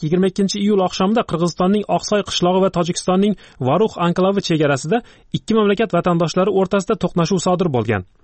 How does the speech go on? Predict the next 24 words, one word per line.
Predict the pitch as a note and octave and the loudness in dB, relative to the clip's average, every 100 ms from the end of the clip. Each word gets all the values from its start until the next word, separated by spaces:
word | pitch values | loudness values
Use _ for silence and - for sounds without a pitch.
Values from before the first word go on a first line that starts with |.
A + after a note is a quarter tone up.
| - - D3+ | -20 -6 -2
Ukraina | A3 B3+ B3 A#3 | 2 2 2 0
Markaziy | A3+ A3 A3 | 0 -2 -2
saylov | A3 A3 A3 | 0 0 0
komissiyasi | G#3+ G#3+ F#3 G#3 A#3 | 0 0 0 -2 0
yigirma | G3+ G#3 G3+ | 2 2 2
birinchi | G3+ G3+ G3+ | 0 -2 0
iyul | A3 G3+ | 0 2
kuni | G#3 G#3 | 2 0
o'tkazilgan | G3 G3+ G3 G#3+ G3 F#3+ | 0 -2 0 0 0 0
parlament | F#3+ G3+ G3+ F#3+ | 0 2 0 0
saylovida | F#3 F#3+ F#3 G3+ F3 | 0 2 2 2 0
berilgan | F3+ F#3 G3+ D#3 | 0 0 0 0
barcha | D#3 G3+ F#3+ F3 | 0 0 -2 0
ovozlar | F#3 F#3 G#3 - | 0 2 -2 0
sanab | F#3 F3+ D3+ | 0 0 2
bo'linganini | F3 F3 F3 G3 F#3+ | 2 2 2 2 2
ma'lum | G#3 G#3+ C3 | 2 0 -2
qildi. | G#2+ G#2 - _ - - - | -2 -4 -6 _ -20 -8 -2
Komissiya | D3+ F#3 - A#3 | 0 0 -2 -2
prezident | F3+ E3+ G#3+ E3+ | 0 0 0 0
Vladimir | D#3 E3+ G3+ G#3 D3+ | 0 2 2 0 2
Zelenskiyning | D#3+ G3 F#3+ A3+ A#3+ - - - | 2 0 0 0 0 -2 -14 -4
Xalq | D3+ - - | -2 -2 -2
xizmatkori | G3 G3 - G#3 | 0 0 0 0